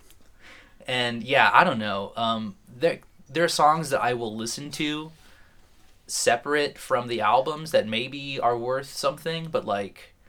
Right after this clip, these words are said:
I, I can't recommend this to anybody. Like, this is not, not a band that I'd be like, "Oh, you gotta check out Gorillaz. They,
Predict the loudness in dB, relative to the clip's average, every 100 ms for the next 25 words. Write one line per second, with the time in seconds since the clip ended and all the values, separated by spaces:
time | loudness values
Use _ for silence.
0 | -20 _ -20 -20 -20 _ _ -4 -2 -2
1 | 2 4 4 0 -2 -4 -4 -6 -6 -8
2 | -12 -16 -20 _ -14 -12 -8 -8 -2 2
3 | 2 4 2 2 0 0 2 0 0 -6
4 | -2 0 2 2 4 4 2 -6 -4 -4
5 | -6 -12 -10 -10 -10 -4 -2 -2